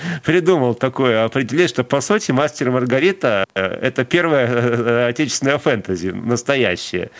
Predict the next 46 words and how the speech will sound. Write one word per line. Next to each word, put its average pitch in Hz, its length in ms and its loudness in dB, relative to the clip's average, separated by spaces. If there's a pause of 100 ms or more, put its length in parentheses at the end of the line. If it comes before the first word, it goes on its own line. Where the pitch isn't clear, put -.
(200)
Потому 139 220 0
что, 143 120 -2
действительно, 139 420 0
там 139 160 0
есть 156 320 0
очень 143 460 2
много 135 480 2
элементов 131 680 0
именно 135 400 0
фэнтезийной 117 560 -2
литературы. 110 720 -2 (400)
Но 139 220 2
здесь, 117 340 0
когда 135 280 0
мы 165 120 2
говорим 127 500 2
о 143 160 2
Булгакове 117 540 2
в - 80 -12
первую 156 320 0
очередь, 92 420 -2 (380)
а, 120 320 0
о - 20 2
Лукьяненко, 131 560 0
наверное, 110 220 2
во 107 80 -2
вторую, 165 340 0
потому 113 300 -2
что - 160 -4
Лукьяненко... 117 680 0
Ну, 127 140 -4
кстати, 135 280 -4
можно 113 260 -2
будет 95 160 -4
когда-нибудь 95 400 -6
обсудить 95 560 -6
этого 92 400 -2
автора 98 300 -2
отдельно, 113 360 -2
там 98 160 -6
есть 98 220 -2
о - 20 -12
чем 90 140 -6
поговорить, 127 420 -2
в - 60 -20
принципе. 101 800 -4